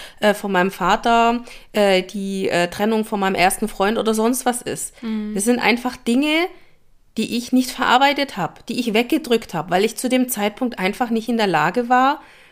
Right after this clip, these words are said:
Speaker 1: ähm, die Dinge aufzuarbeiten, weil ich dran zerbrochen wäre oder, ähm, weil es mich krank oder kaputt gemacht hätte. Der Körper ist ja ein Wunderwerk und die Psyche ebenso.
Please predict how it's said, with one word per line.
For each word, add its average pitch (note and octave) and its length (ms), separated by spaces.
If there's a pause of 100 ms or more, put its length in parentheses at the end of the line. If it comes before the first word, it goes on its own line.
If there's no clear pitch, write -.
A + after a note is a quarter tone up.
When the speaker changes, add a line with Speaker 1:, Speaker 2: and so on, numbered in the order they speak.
(880)
Speaker 1:
ähm, G3 540 (160)
die G#3+ 80
Dinge A#3 280
aufzuarbeiten, G3+ 760
weil F#3+ 120
ich - 140
dran A3+ 220
zerbrochen A3+ 640
wäre F3 440
oder, F3+ 560 (380)
ähm, G3 520 (220)
weil G3 220
es G#3 160
mich G#3 240
krank C4 260
oder A3 160
kaputt E4 380
gemacht C#4 360
hätte. F#3+ 220
Der F#3+ 120
Körper B3 440
ist - 120
ja - 80
ein G3+ 200
Wunderwerk G#3 640
und F#3 140
die F#3+ 60
Psyche - 460
ebenso. G3 560